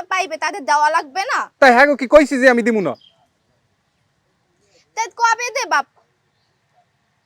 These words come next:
Speaker 2: কবে দিমু? ওই সবার ঠেয়াই তো আস্তে আস্তে দিয়ে, দিতে দিতে এই প্রায় শেষ পর্যায়ে আইছে।
Speaker 1: হুম। যা পাইবে, হ্যাঁ, এখনো দেওয়া লাগবে না। হ্যাঁ, তো আইয়া বাড়িতে অনেক সুন্দর ই কাহিনী করে।
Speaker 2: আচ্ছা, আমি ওই, আহ,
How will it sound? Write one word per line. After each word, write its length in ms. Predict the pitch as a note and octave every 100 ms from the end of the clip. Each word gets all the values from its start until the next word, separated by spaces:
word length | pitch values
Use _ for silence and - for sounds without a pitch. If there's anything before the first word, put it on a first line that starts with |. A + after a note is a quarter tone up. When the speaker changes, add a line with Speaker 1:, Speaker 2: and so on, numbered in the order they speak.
| _ _ _ _ -
Speaker 2:
কবে 280 | F3 F3+
দিমু? 220 | G#3+ C#4 A#3
ওই 120 | G#3+
সবার 280 | G3 F#3 A3+
ঠেয়াই 260 | C#4 C#4
তো 80 | A#3
আস্তে 240 | A3+ - G#3
আস্তে 180 | - G3+
দিয়ে, 300 | G#3 F#3+ F3
দিতে 320 | D#3 F#3 G#3
দিতে 200 | G#3+ G#3+
এই 160 | G3 F#3 - _
প্রায় 180 | G3 F#3
শেষ 220 | F#3 F3
পর্যায়ে 320 | G#3 F#3+ G#3+
আইছে। 260 | G#3 D3 G#2+ - _ _ _ _ _ _ _
Speaker 1:
হুম। 240 | A#3+ A3+ A3 A3+ _ _ _ _ _ _ _ _ _ A#3+
যা 140 | D#4+
পাইবে, 380 | F#4 G#4 G#4 A4
হ্যাঁ, 280 | G#4+ G4+ G4+
এখনো 220 | G#4+ A#4 A4+
দেওয়া 280 | F4+ F#4
লাগবে 320 | G4 F4+ C#4+ C#4+
না। 100 | B3+
হ্যাঁ, 200 | D4 F4
তো 120 | F#4
আইয়া 300 | F#4+ G4+ G4 F#4
বাড়িতে 380 | C4+ C#4 F4+ -
অনেক 160 | F4 F#4+
সুন্দর 260 | F4 D#4+ E4+
ই 140 | F4+
কাহিনী 340 | C#4+ E4 F4
করে। 260 | B3+ A#3 G#3 A#3 _ _ _ _ _ _ _ _ -
Speaker 2:
আচ্ছা, 320 | D#3+ A#3+ A3
আমি 280 | G#3 A#3 A3
ওই, 180 | G#3 G#3 F#3+ F3+
আহ, 360 | D#3 D3 C#3+